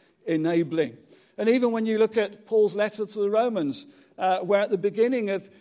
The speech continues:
his comprehensive letter on the gospel, you, you probably can't get a more comprehensive expounding of the nature of the gospel and its benefits for us as Christians. Right at the beginning of that letter, he says, "One day, brothers and sisters,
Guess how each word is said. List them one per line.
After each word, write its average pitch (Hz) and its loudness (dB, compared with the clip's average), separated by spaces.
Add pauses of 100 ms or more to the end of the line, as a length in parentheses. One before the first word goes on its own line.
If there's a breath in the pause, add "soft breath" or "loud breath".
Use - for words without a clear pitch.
(160 soft breath)
his 196 -4
comprehensive 226 -4
letter 220 -6
on 220 -4
the 214 0
gospel, 233 -4
you, 202 -4 (240 loud breath)
you 233 -4
probably 226 -4
can't 220 -10
get 226 -2
a 202 -2
more 214 2
comprehensive 214 -6 (220 loud breath)
expounding 202 -4
of 185 -6
the 190 -2
nature 208 -4
of 196 -2
the 190 -2
gospel 202 -2 (240 loud breath)
and 202 -6
its 202 -8
benefits 220 -6 (160 soft breath)
for 208 -4
us 214 -2
as 202 -6
Christians. 240 -6
Right 240 -4
at 233 -8
the 226 -4
beginning 240 0
of 202 -2
that 220 -2
letter, 226 2 (200 loud breath)
he 240 -2
says, 226 4 (200 loud breath)
"One 269 4
day, 247 8
brothers 214 2
and 190 -6
sisters, 214 -6